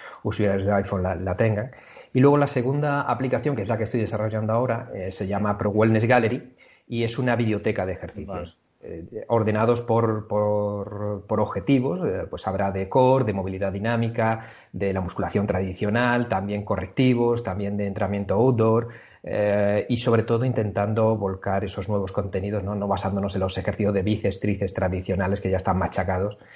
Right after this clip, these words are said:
Speaker 2: Mm.
Speaker 1: y los ejercicios estáticos, sino en ir un poquito más allá con esos nuevos contenidos que nos vienen, que a veces la gente desconoce, pues de, de entrenar el core mar-, más que los abdominales, eh, trabajo de movilidad dinámica, ejercicios, eh, para grupos musculares que,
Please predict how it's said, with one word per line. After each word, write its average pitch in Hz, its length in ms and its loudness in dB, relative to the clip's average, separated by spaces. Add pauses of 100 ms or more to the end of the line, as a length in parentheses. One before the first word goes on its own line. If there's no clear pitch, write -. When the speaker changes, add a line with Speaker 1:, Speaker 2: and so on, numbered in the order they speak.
(160)
Speaker 2:
Mm. 120 120 -8
Speaker 1:
y 107 80 4
los 98 180 0
ejercicios 101 480 -2
estáticos, 98 500 0
sino 95 280 -2
en 98 140 0
ir 107 120 4
un 113 80 6
poquito 107 300 4
más 101 160 0
allá 104 200 2
con 101 160 -4
esos 95 200 -4
nuevos 101 260 -2
contenidos 90 480 -4
que - 80 -4
nos 90 160 -2
vienen, 98 300 0
que 92 60 0
a - 20 2
veces 87 260 -2
la 92 100 0
gente 85 240 -4
desconoce, 87 520 -2
pues 90 160 -2
de, 87 180 -2 (480)
de 101 120 4
entrenar 98 360 6
el 107 160 6
core 120 300 8
mar-, 104 360 -2
más 104 220 -8
que - 80 -6
los 98 160 -8
abdominales, 127 840 -2
eh, 98 240 -4
trabajo 101 360 -4
de 101 80 -2
movilidad 92 400 -4
dinámica, 113 840 2 (300)
ejercicios, 110 920 -2
eh, 107 360 0
para 104 180 2
grupos 113 340 2
musculares 101 460 -2
que, 95 340 -6